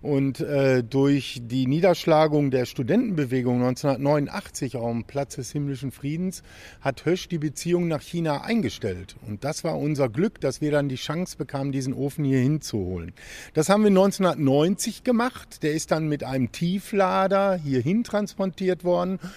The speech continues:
und wurde mit einem Kran eingehoben, weil wir hatten die Grundmauern schon stehen. Wir hatten Glück, das Dach war noch nicht drauf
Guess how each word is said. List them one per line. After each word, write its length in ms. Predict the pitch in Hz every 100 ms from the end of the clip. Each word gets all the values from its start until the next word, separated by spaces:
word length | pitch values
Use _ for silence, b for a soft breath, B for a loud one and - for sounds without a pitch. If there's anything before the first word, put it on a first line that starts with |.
| B B B
und 300 | - 147 113
wurde 280 | 120 175 196
mit 160 | 185 147
einem 200 | 143 151
Kran 500 | - 139 151 185 190
eingehoben, 680 | 147 156 185 123 101 95 92
weil 180 | 104 104
wir 120 | 110
hatten 180 | - 131
die 120 | 110
Grundmauern 640 | 127 156 180 160 160 151
schon 240 | - 143 131
stehen. 400 | - 175 87 82 - -
Wir 140 | 113
hatten 180 | 117 139
Glück, 160 | 139 -
das 180 | - -
Dach 240 | 143 -
war 160 | 190 190
noch 220 | 190 -
nicht 220 | 196 -
drauf 380 | 190 226 254